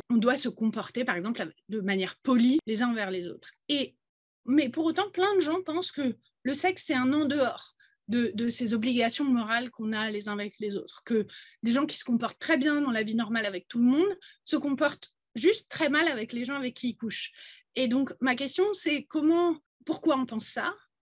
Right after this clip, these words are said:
Est-ce qu'on a raison de penser que le sexe est en dehors de la moralité ? Je pense que c'est pas le cas. Euh, je pense que c'est une erreur de penser comme ça. Et du coup, à quoi ça ressemble de respecter les autres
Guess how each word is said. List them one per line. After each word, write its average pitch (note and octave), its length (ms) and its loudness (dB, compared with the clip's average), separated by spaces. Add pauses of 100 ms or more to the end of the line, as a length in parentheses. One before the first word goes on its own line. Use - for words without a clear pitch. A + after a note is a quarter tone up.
(120)
Est-ce B3 220 -2
qu'on B3 420 2
a F#3 160 2
raison A#3+ 440 0
de A3+ 140 -6
penser A#3 460 -4
que G3+ 300 -2 (360)
le G#3 200 0
sexe - 340 -2
est F#3+ 360 -2
en B3+ 140 6
dehors A3+ 320 4
de A3 80 -4
la F#3 120 0
moralité ? F#3+ 680 -2 (480)
Je G3+ 140 -6
pense B3 240 -2
que - 100 -6
c'est - 140 -8
pas F#3 80 0
le F3 80 -4
cas. F3 200 -6 (600)
Euh, F#3+ 100 -4
je F3+ 100 -8
pense G3 200 -8
que F3 100 -4
c'est E3 140 -4
une F3 120 0
erreur G3+ 360 0
de F3+ 80 -4
penser E3+ 260 -12
comme E3+ 160 -10
ça. B3 140 -2 (200)
Et G#3 300 2
du G3 180 -8
coup, D#4+ 220 4 (100)
à A3 120 -2
quoi D4 200 0
ça C4+ 180 -2
ressemble C#4 600 0 (400)
de A3+ 380 0 (120)
respecter C4 720 0
les A#3+ 220 -4
autres C4+ 260 -6